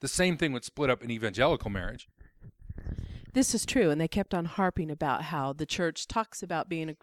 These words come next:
Speaker 2: a family religion, but that all they do is split religions apart. And I kept on thinking, "Well, that's just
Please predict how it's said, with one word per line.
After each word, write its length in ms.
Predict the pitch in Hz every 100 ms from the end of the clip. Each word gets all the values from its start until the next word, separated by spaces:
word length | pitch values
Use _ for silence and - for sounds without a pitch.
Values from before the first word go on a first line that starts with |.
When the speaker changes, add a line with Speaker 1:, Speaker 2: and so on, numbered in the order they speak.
| 156
Speaker 2:
a 80 | 151
family 420 | - 151 147 143
religion, 500 | 147 143 139 156 151
but 180 | 139 - - - -
that 160 | 160 151
all 140 | 170
they 160 | 165 156
do 180 | 170 143
is 140 | 156
split 360 | - - 165 170
religions 480 | 165 160 151 151
apart. 440 | 151 - 170 143 -
And 120 | 151
I 60 | 151
kept 240 | 165 -
on 100 | 160
thinking, 300 | 160 156 165
"Well, 140 | 156
that's 320 | 156 147 - -
just 260 | 151 -